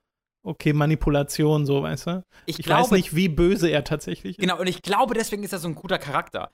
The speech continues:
Speaker 1: Ja,
Speaker 2: weil
Speaker 1: ja.
Speaker 2: ich f-, das ist ja ex-, eine schlechtere Serie würde uns das erzählen über diesen Charakter. Eine schlechtere Serie würde Askeladd einführen, äh, und, ähm, dann charakterisieren, indem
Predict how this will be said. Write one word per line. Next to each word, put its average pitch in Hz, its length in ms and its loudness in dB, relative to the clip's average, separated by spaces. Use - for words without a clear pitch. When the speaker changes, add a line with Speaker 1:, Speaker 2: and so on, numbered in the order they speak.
Speaker 1:
Ja, 147 140 4
Speaker 2:
weil 160 140 4
Speaker 1:
ja. 143 220 0
Speaker 2:
ich 156 140 -6
f-, - 260 -12
das 160 160 -4
ist 185 120 -6
ja 190 80 0
ex-, 170 340 -6
eine 170 180 0
schlechtere 208 440 0
Serie 139 540 0
würde 160 180 2
uns 147 160 -4
das 127 100 -8
erzählen 117 480 -2
über 98 120 -6
diesen 92 200 -8
Charakter. - 260 -8
Eine 104 120 -2
schlechtere 202 420 -2
Serie 175 440 -2
würde 135 360 -4
Askeladd 135 440 -4
einführen, 185 580 0
äh, 135 480 0
und, 120 460 -8
ähm, 117 260 -4
dann 113 160 -4
charakterisieren, 123 720 -2
indem 127 460 -2